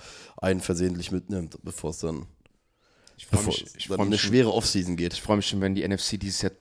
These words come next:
Speaker 2: bombenstark irgendwie wird und, äh, die A F C voll am Ablosen ist und, äh, alles, was wir gesagt haben, falsch lag. Ähm, Vegas sieht das ähnlich wie wir, ähm, hat den Saints ein Win-Total von over neun Komma fünf gegeben, also neun Wins holen sie,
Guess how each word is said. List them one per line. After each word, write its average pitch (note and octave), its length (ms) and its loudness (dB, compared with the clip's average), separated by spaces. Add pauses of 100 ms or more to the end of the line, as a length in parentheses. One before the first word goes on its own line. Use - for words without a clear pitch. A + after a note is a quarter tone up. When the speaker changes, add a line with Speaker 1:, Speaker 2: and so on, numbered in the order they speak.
(160)
Speaker 2:
bombenstark G2+ 680 4
irgendwie G2 400 2
wird F#2+ 320 4
und, F2+ 320 -2
äh, F2 160 0
die F2+ 140 -2
A - 40 -2
F F#2 140 0
C - 140 -4
voll F#2+ 200 0
am E2 100 -2
Ablosen F2+ 500 -2
ist E2+ 260 -2
und, E2 240 0
äh, E2 220 2 (360)
alles, G2+ 300 6
was G2+ 140 2
wir F#2+ 80 4
gesagt F2+ 300 2
haben, F2 140 2
falsch - 380 2
lag. E2 220 -2 (340)
Ähm, F#2+ 180 6
Vegas B2+ 220 10
sieht A#2 140 2
das F#2+ 100 4
ähnlich G2+ 380 4
wie F2 120 -2
wir, F2+ 300 4 (240)
ähm, F2 400 0
hat - 300 -6
den F2 100 -2
Saints F#2 420 0
ein E2+ 140 -2
Win-Total F#2 600 4 (460)
von F2 280 0
over F#2 420 6
neun G2 340 4
Komma F#2 180 4
fünf - 260 -2
gegeben, G2 280 2
also F2 160 2
neun F#2 320 4
Wins - 420 -4
holen G#2+ 200 2
sie, G2 260 6